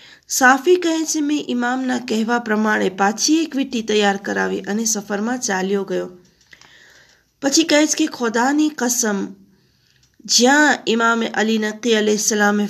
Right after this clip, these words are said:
ફરમાવ્યું હતું એ જ જગ્યાએ મને સિંહ મળ્યો. અને તે કહે છે કે હું સિંહથી ડર્યો નહીં અને સિંહની સામે જઈને કહે છે કે, "એ સિંહ, તને મારા મૌલા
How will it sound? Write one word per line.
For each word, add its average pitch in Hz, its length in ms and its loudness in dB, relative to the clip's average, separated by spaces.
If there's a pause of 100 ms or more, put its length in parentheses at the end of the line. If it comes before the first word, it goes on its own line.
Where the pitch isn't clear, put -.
(100)
ફરમાવ્યું 214 720 0
હતું 196 360 -4
એ 277 260 0
જ 226 120 -6
જગ્યાએ 202 580 0
મને 196 260 -2
સિંહ 226 580 -4
મળ્યો. 180 500 -4 (800)
અને 226 300 2
તે 226 200 0
કહે 233 320 0
છે 247 140 -4
કે 269 100 -2
હું 254 260 -2
સિંહથી 294 680 0
ડર્યો 214 520 2
નહીં 208 420 -2 (640)
અને 190 180 2
સિંહની 214 580 0
સામે 214 480 0
જઈને 208 360 0
કહે 220 320 -2
છે 226 220 0
કે, 196 120 -6
"એ 226 300 2
સિંહ, 254 600 0 (840)
તને 196 180 2
મારા 185 280 2
મૌલા 196 460 -2